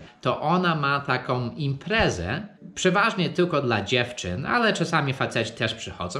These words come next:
Zależy od, od kobiety oczywiście, ale przeważnie to sam-, same baby. Te dziewczyny przychodzą, e, razem z prezentami i oni tak, wiesz, można powiedzieć: "They shower her with gifts".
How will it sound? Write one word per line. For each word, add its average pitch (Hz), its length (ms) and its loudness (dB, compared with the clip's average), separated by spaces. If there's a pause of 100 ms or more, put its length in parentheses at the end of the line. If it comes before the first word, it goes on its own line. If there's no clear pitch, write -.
(160)
Zależy 208 480 2
od, 117 300 0
od - 160 -4
kobiety 107 460 0
oczywiście, 87 560 -4 (320)
ale 208 160 2
przeważnie 196 480 2
to 151 120 -2
sam-, 131 340 0
same 120 340 0
baby. 92 560 0 (300)
Te 139 80 2
dziewczyny 156 540 2
przychodzą, 147 680 0 (280)
e, 107 200 2
razem 147 340 2
z - 100 -6
prezentami 147 1080 0 (380)
i 147 140 2
oni 147 180 2
tak, 135 320 0 (280)
wiesz, 120 160 0
można 139 180 2
powiedzieć: 143 400 2 (540)
"They 147 220 4
shower 156 720 2 (100)
her 90 360 2 (260)
with 117 360 0
gifts". - 680 -6